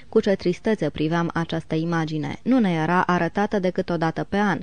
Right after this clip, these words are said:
O vedeam prin lumina tremurătoare a lumânărilor, care îi dădeau o tresărire de viață,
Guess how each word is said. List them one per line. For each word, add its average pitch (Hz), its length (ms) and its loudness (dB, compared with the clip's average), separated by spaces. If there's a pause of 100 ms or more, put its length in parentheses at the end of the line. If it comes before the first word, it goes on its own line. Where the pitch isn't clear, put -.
(240)
O 220 100 2
vedeam 202 360 2
prin 190 260 2
lumina 185 360 2
tremurătoare 175 680 0
a 151 120 2
lumânărilor, 190 800 0
care 240 220 2
îi 208 80 4
dădeau 175 380 0
o 190 100 2
tresărire 180 600 0
de 143 120 -2
viață, 185 460 0